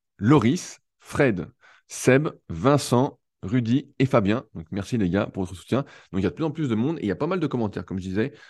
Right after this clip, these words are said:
à chaque fois, soit sous les podcasts, soit, euh, soit directement sous les revues de presse. Euh, donc voilà, si ça vous intéresse, ben, n'hésitez pas.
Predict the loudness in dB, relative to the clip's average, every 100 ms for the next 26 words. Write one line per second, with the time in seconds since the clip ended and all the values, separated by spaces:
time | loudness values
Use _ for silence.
0 | -18 -10 -8 -4 -2 -2 -2 -4 0 -2
1 | -2 0 0 0 -4 _ -20 _ -16 -4
2 | 2 2 0 -6 _ _ _ _ -4 0
3 | 0 0 0 -2 -4 -6 -10 -16 _ _
4 | _ _ _ -16 -4 0 2 0 0 0
5 | -2 0 2 2 0 -2 -2 -2 -10 _
6 | -20 -20 _ -8 -6 -4 -4 -4 -4 -4
7 | -2 -2 -2 -2 -4 -4 -4 -4 -4 -6
8 | -4 -4